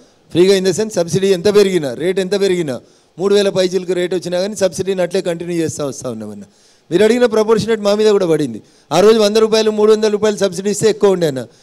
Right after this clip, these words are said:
ఈ రోజు రెండు వేల పైచీలకు subsidy ఇవ్వాల్సిన పరిస్థితి వచ్చింది ప్రతి బస్తా వెనకాల. ఇస్తా ఉన్నాం కదన్న. పెట్రోల్ రేట్లు పెంచారని అడుగుతున్న మీరు, మరి ఇలా subsidy రెండు వేల రూపాయలు subsidy పెరిగిందనే మాటని ఎక్కడ ఎవరు చెప్పారన్న మీరు. So రైతుల కోసం మేము ఈనాములు తీసుకొచ్చినాం.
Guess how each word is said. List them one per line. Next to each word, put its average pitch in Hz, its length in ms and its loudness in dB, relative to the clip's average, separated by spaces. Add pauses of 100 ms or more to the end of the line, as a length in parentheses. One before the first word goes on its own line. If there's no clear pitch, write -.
(200)
ఈ 190 60 4
రోజు 226 200 8
రెండు 220 220 4
వేల 220 120 6
పైచీలకు 220 420 2
subsidy 208 360 0
ఇవ్వాల్సిన 202 280 0
పరిస్థితి 196 360 -4
వచ్చింది 175 260 -8
ప్రతి 165 240 -4
బస్తా 165 260 -4
వెనకాల. 143 340 -10 (380)
ఇస్తా 233 200 0
ఉన్నాం 208 240 2
కదన్న. 180 260 0
పెట్రోల్ 185 380 0
రేట్లు 220 200 2
పెంచారని 208 420 0
అడుగుతున్న 196 360 -4
మీరు, 185 420 -2 (340)
మరి 196 120 6
ఇలా 214 100 8
subsidy 208 420 4
రెండు 214 200 6
వేల 226 120 6
రూపాయలు 220 420 0
subsidy 185 380 -4
పెరిగిందనే 208 440 0
మాటని 214 380 0 (300)
ఎక్కడ 180 200 2
ఎవరు 226 200 4
చెప్పారన్న 196 440 -2
మీరు. 110 220 -16 (400)
So 190 100 4
రైతుల 233 320 6
కోసం 233 320 6
మేము 233 140 4
ఈనాములు 226 420 2
తీసుకొచ్చినాం. 175 520 -6